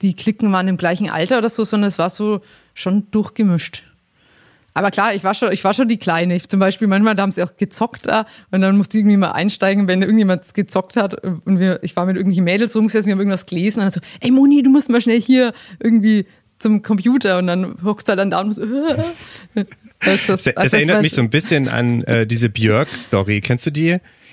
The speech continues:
Speaker 2: Also, wo sie irgendwie diese ganz jungen Aufnahmen mit, wo sie als kleines Mädchen in so einem Mettlerladen in,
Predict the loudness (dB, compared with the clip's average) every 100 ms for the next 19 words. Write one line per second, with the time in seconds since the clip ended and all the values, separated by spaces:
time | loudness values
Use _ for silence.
0 | -20 -6 0 2 0 -4 _ _ -2 0
1 | 2 0 0 0 0 0 0 0 0 0
2 | 2 2 0 -2 0 0 0 2 0 -2
3 | -18 -2 0 0 0 0 0 -4 -4 -2
4 | 0 0 0 0 0 0 2 2 2 0
5 | -2 -2 0 0 0 0 2 2 0 -4
6 | _ _ _ _ -4 0 0 0